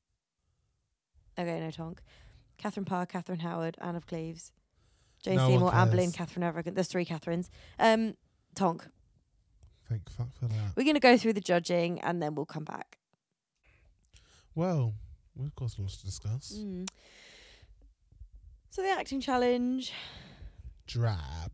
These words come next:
Speaker 1: was the acting challenge.
Speaker 2: Drab.
Speaker 1: For something that was gonna give me Big Brother, we've been begging for Big Brother. It gave me
Speaker 2: Nothing.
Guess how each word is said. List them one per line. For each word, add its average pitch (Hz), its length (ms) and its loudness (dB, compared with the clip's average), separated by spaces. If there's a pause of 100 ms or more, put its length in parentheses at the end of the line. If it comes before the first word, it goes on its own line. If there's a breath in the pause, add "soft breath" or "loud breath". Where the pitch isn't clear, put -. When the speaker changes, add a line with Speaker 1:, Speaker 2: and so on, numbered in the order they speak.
(320)
Speaker 1:
was 202 320 -4
the 196 120 -2
acting 165 420 -4
challenge. 170 520 -6 (280)
Speaker 2:
Drab. 101 320 -4 (1700 loud breath)
Speaker 1:
For 320 80 -4
something 339 200 0
that 320 60 4
was 262 100 2
gonna 254 180 0
give 247 260 0
me 208 140 2
Big 202 200 0
Brother, 190 320 4
we've 175 140 -2
been 185 120 -2
begging 190 340 4
for 170 80 -12
Big 190 240 -6
Brother. 165 440 0
It 180 80 -4
gave 202 320 2
me 175 520 2 (840)
Speaker 2:
Nothing. 120 320 -8